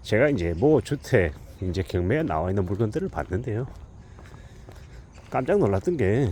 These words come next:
대출이 너무 많은 거예요. 농협에서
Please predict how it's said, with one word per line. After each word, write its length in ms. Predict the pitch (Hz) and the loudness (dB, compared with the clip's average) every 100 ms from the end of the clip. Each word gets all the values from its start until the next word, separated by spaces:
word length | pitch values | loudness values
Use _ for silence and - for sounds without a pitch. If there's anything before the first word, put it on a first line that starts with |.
| 80 - - - - - - | -2 -8 -18 -18 -18 -18 -12
대출이 480 | - 98 - 156 180 | -4 -4 -2 0 0
너무 240 | 80 92 156 | 0 -2 -2
많은 300 | 82 87 135 | -4 -4 -6
거예요. 180 | 208 78 - - - - - - - - - - | -6 -8 -12 -18 -18 -20 -20 -20 -20 -20 -14 0
농협에서 960 | 98 165 151 139 135 143 147 147 147 | 4 6 6 6 4 4 4 4 0